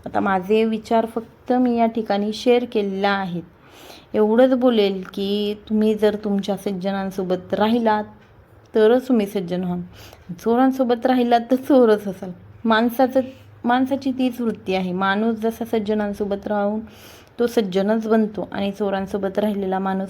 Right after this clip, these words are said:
हा चोरच बनतो. त्याच्यामुळे आपण ठरवायचं की आपल्याला कोणत्या लोकांच्यात राहायचं, आपल्याला कसा विचार करायचा. आपल्याला जर पॉझिटिव्ह लोकांच्यात राहिलो आपण, तर आपण पॉझिटिव्ह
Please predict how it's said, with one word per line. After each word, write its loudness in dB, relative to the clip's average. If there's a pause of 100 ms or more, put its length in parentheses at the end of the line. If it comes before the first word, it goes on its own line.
हा -4
चोरच 0
बनतो. -4 (560)
त्याच्यामुळे 2
आपण 2
ठरवायचं 0
की -4
आपल्याला -2
कोणत्या 2
लोकांच्यात -2
राहायचं, -6
आपल्याला 0
कसा 0
विचार -2
करायचा. -6
आपल्याला 0
जर 0
पॉझिटिव्ह 0
लोकांच्यात 0
राहिलो 2
आपण, 0 (520)
तर 2
आपण 2
पॉझिटिव्ह 4